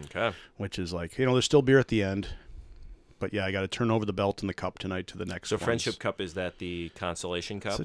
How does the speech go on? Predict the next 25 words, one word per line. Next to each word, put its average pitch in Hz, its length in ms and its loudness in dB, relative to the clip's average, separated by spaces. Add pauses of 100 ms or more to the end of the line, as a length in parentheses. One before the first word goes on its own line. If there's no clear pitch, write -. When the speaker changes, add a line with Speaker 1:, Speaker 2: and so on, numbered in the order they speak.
Speaker 2:
toilet 110 320 10
bowl. 90 320 2
Speaker 1:
Oh, 82 200 -2
okay. 85 160 -4
Speaker 2:
That's - 140 4
not 185 80 10
even 165 120 10
the 120 40 6
consolation. 104 600 2
That's - 100 2
when 190 100 8
Speaker 1:
Oh, 185 40 10
Speaker 2:
your, 165 80 12
Speaker 1:
no. 110 120 4
Speaker 2:
that's 107 120 6
when 160 80 10
your 143 80 8
kids - 220 6
go 160 100 10
to 131 60 10
a 113 40 4
tournament 120 340 4
and 110 80 0
they 117 40 2
lose 117 200 6